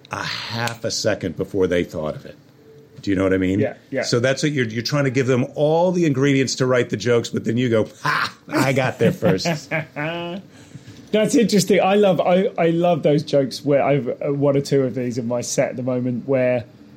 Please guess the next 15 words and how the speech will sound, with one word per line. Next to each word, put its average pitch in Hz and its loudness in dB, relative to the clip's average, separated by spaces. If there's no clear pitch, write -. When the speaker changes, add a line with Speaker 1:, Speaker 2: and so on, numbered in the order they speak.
Speaker 2:
the 160 4
audience, 143 2
like, 151 0
you 156 0
give 151 2
them 151 2
all 165 2
the 160 2
components 147 -2
and 131 0
the 135 -2
clever 156 0
kids 156 -2
get 160 0
it. 185 0